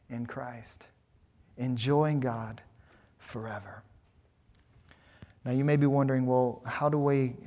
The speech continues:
what does that mean? How do I, how am I supposed to respond to this?" Like, perhaps you're not a follower of Jesus, you're not a Christian, and you're wondering, "Well, how do I get in on that reconciliation? How does that peace begin to mark my life? How can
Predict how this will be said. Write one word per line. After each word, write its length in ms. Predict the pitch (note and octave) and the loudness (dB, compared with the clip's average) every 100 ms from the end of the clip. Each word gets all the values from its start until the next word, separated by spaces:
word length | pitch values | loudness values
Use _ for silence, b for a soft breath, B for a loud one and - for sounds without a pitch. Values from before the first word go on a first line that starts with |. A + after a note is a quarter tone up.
| A2 G#2+ - - - | -14 -14 -18 -20 -8
what 200 | C3+ D3+ | -2 2
does 100 | D3 | 4
that 140 | C3+ | 4
mean? 180 | C#3 C#3 | 2 2
How 160 | C3 | 2
do 100 | E3 | 4
I, 140 | F3 C#3 | 6 4
how 200 | C3 E3+ | 4 2
am 100 | F3 | 4
I 60 | D3 | 2
supposed 280 | - D3+ | 2 0
to 60 | C#3 | 2
respond 500 | B2+ - C3+ C3 B2+ | -2 -2 -6 -4 -4
to 140 | - D3+ | -4 0
this?" 380 | C#3 A#2 - | 0 -2 -4
Like, 260 | C3 B2 - b b b b b b b _ _ | -4 -4 -8 b b b b b b b _ _
perhaps 340 | D3+ D#3 E3 - | 0 2 2 2
you're 80 | D3+ | 2
not 180 | D3 | 4
a 40 | D3+ | 2
follower 340 | - D3 C#3 | 4 4 4
of 60 | B2 | 2
Jesus, 400 | C#3 E3 B2 - | 2 2 0 -2
you're 80 | C3 | 0
not 180 | C#3 | 2
a 60 | C3+ | 2
Christian, 560 | - D#3+ D#3 - B2+ B2+ | 2 2 2 -2 -2 0
and 80 | |
you're 80 | C3 | 2
wondering, 220 | C3+ C#3 | 2 2
"Well, 100 | C3+ | 2
how 80 | D3 | 4
do 60 | D3+ | 4
I 100 | C#3 | 4
get 160 | C3+ | 2
in 140 | D3+ D#3 | 2 0
on 100 | C3 | 0
that 140 | B2 | 0
reconciliation? 840 | C3 B2+ B2+ - B2+ C3 D3 B2+ B2 | -2 -4 -8 -6 -4 -2 -4 -6 -4
How 120 | C#3 | -4
does 100 | C#3 | -2
that 180 | C3 - | -4 -2
peace 320 | D3 C#3 - | -4 -4 -8
begin 340 | C3+ B2 C3+ | -10 -6 -6
to 100 | C3 | -6
mark 240 | C3 C3 A#2 | -4 -4 -4
my 120 | C3 | -4
life? 600 | B2+ C#3+ C3 A#2 - - b b b b b b b | -2 -2 -2 -10 -20 -20 b b b b b b b
How 160 | - D3 | 2 2
can 260 | D#3 C#3+ | 2 -4